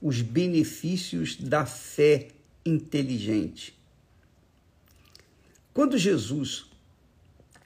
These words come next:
foi tentado pelo diabo lá no deserto, Jesus respondeu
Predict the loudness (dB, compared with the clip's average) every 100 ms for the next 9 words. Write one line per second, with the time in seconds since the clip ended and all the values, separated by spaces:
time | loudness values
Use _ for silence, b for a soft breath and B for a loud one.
0 | _ -4 2 2 4 2 2 0 0 0
1 | -6 -16 _ _ _ -2 -2 -2 -4 -2
2 | 0 -2 -4 -14 -18 _ _ -4 0 2
3 | 0 0 -2 2 2 2 -4 -18 -20 _
4 | _ _ _ _ _ _ _ _ _ _
5 | _ _ _ _ _ 6 8 8 4 -2
6 | -4 -8 -16 -20 _ _ _ _ _ _
7 | _ _ _ _ _ _ _ _ 2 4
8 | 4 0 2 2 4 2 2 0